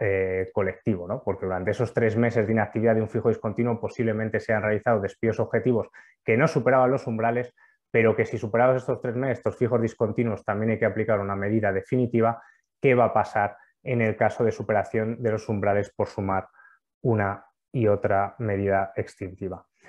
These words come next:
Se regula de mayor, con mayor concreción los llamamientos,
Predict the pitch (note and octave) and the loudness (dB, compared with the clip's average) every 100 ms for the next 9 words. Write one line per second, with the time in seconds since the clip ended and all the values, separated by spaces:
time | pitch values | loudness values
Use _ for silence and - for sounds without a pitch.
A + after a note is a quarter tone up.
0 | - - - C#3+ B2+ B2+ D3 E3+ D3+ C#3 | -20 -20 -4 2 4 6 6 8 8 6
1 | B2+ B2 B2+ C3 B2+ A#2+ B2+ A#2 A2+ B2+ | 4 4 4 4 4 2 0 2 4 4
2 | B2 A2+ A2 G#2 - A2 G#2 G#2 G#2 G2+ | 2 -2 -2 -4 -2 0 0 0 0 -2
3 | G2+ G2+ B2+ D3+ D3 F3+ F#3 | -4 0 2 2 4 4 2